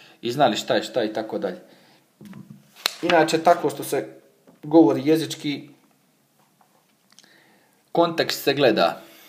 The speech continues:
Šta znači to kad čovjek kaže: „Nastavit ću sa velikim grijesima”? Šta, da ih činim ili ću nastaviti da pričam o njima, da govorim u ciklusu predavanja?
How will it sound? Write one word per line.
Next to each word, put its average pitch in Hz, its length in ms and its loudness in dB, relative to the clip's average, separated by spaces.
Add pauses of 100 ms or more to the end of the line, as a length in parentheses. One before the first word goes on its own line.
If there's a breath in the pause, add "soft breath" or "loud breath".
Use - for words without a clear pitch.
(300 loud breath)
Šta 156 200 0
znači 139 320 -2
to 143 160 -6
kad - 140 -8
čovjek 127 160 0
kaže: 139 120 4
„Nastavit 139 360 0
ću - 60 -12
sa 131 120 0
velikim 120 320 0
grijesima”? 110 400 -2
Šta, 139 140 0
da 123 100 0
ih 123 100 -2
činim 180 300 -2
ili 175 100 -6
ću 165 100 -6
nastaviti 175 340 2
da 151 260 6
pričam 131 360 2
o 139 60 -6
njima, 123 160 -4
da 123 100 0
govorim 117 480 0
u 120 80 -12
ciklusu 113 400 -10
predavanja? 98 560 0